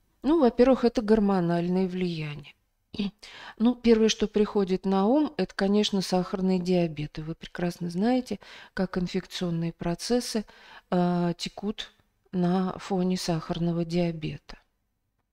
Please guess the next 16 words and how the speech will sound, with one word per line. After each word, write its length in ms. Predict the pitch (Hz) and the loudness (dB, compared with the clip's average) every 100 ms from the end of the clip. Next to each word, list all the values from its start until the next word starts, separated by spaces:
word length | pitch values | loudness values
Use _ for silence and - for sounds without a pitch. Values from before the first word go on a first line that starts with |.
| _ _ _ _ - - - - _ - | _ _ _ _ -20 -20 -20 -20 _ -4
А, 500 | 180 175 175 175 185 | 0 0 -2 -4 2
ну 180 | 247 349 | 6 6
и 80 | |
другие 640 | 226 233 190 202 202 190 185 | 6 2 2 0 2 2 0
им-, 360 | - 190 190 | -2 0 0
и, 260 | - 151 185 | 0 0 2
и 1000 | 180 175 175 170 160 165 175 - 156 135 | 2 2 0 -2 -2 -2 -4 -6 -6 -2
иммунологические, 1120 | 190 190 185 190 170 170 - - - 175 175 - | 0 2 2 0 0 -4 -4 -6 -6 -2 -2 -4
и 460 | - 175 175 170 | -4 -2 0 0
гормональные 760 | 165 180 180 180 170 160 165 165 | 0 0 0 0 0 0 -2 -2
заболевания 720 | 170 180 196 233 302 285 254 - - - - | -4 -2 0 2 2 2 -2 -8 -20 -16 -2
приводят 600 | 214 214 247 262 254 - - _ | 0 2 2 2 0 -4 -20 _
к 360 | - 214 196 185 | -4 0 0 0
снижению 880 | 180 202 208 202 196 180 170 160 156 - | 0 2 2 2 2 2 2 0 -4 -4
толерантности 720 | 190 196 175 165 170 - 190 | 0 2 2 0 -4 -6 -4
организма 680 | 202 220 254 285 277 254 | -2 2 2 2 0 -2